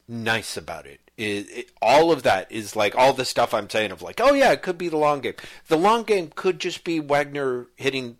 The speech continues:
sort of the reset button. You know what I mean? Like you said,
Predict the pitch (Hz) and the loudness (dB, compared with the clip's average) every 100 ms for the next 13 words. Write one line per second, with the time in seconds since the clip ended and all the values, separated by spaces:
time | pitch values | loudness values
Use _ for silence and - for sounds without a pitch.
0 | _ - - 135 120 - - 120 196 233 | _ -10 -4 -2 -4 -8 -10 -8 -6 -6
1 | 107 - - 85 - _ _ 110 120 123 | -6 -8 -10 -14 -16 _ _ -4 -2 0
2 | 120 120 131 143 117 120 120 143 | 0 0 -2 -2 -2 -2 -2 -2